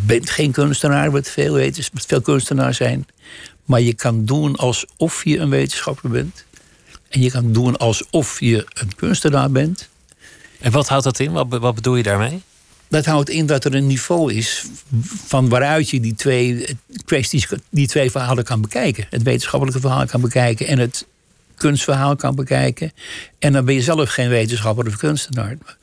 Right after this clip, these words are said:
Speaker 1: Maar dan bevind je je in het filosofische niveau. Dan ben je filosoof.
Speaker 2: Dat is de synthese tussen
Speaker 1: Dat,
Speaker 2: die twee?
Speaker 1: ja, dat is de syn-, ja, of de syn-, ja,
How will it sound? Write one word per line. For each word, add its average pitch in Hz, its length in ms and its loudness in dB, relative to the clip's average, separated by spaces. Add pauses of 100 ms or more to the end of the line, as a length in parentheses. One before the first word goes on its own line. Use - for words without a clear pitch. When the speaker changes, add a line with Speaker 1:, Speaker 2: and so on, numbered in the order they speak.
(140)
Speaker 1:
Maar 131 140 2
dan 120 140 2
bevind 117 380 2
je 117 120 0
je 113 60 2
in 107 80 2
het 104 120 -2
filosofische 113 680 -2
niveau. 113 360 -2
Dan 143 120 2
ben 135 100 0
je 147 140 -2
filosoof. - 680 -2 (600)
Speaker 2:
Dat 131 180 0
is 123 100 -2
de - 60 -6
synthese 113 600 0
tussen 87 260 -2
Speaker 1:
Dat, 85 80 2
Speaker 2:
die - 100 -6
twee? 85 140 2
Speaker 1:
ja, 80 60 -6
dat 117 120 -2
is 117 120 -4
de 131 100 0
syn-, 143 220 -2
ja, 135 300 2
of 110 120 -4
de - 100 -6
syn-, 135 280 -6 (840)
ja, 151 240 4